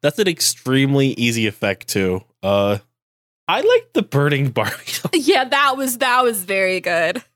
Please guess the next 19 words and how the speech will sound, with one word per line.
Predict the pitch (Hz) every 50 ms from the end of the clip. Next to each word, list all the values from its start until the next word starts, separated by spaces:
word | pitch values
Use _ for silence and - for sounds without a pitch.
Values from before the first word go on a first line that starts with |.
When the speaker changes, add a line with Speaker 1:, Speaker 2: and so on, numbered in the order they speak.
| _ _ -
Speaker 2:
I | - 233 233 240 240
was | 226 208 214 -
shocked. | - 220 202 180 180 175 - _ _ _ - - _ _ _ _ _ _ _ _ _ _ _ _ _ -
Speaker 1:
It's | - -
what | 226 226
an | 262
effective, | 220 - - - 165 160 - - 156 135 - - - - _ _ _ _ _ _ _ _ _ _ _ _ -
damn. | 120 117 117 104 95 92 92 98 _ _
Um, | - 104 104 107 107 107 107 107 107 104 _ _ _ _ _ _ _ _ _ _ _ _ -
I | - 123 131 135 139 143 139 135 127 - - _ _ _ -
also | - 120 123 123 - 139 123
think | 120 - 127 123 113 - - - - -
I | 110 110 110 107 104 104 - _ -
have | - 117 110 _
to | - - 104 98 98 98 _ _ _ _ _ _ _ -
lose | - 92 104 110 117 117 113 -
this | 123 113 -
category, | - - 113 110 110 107 117 110 110 107 107 107 107 101
uh, | 95 95 95 95 98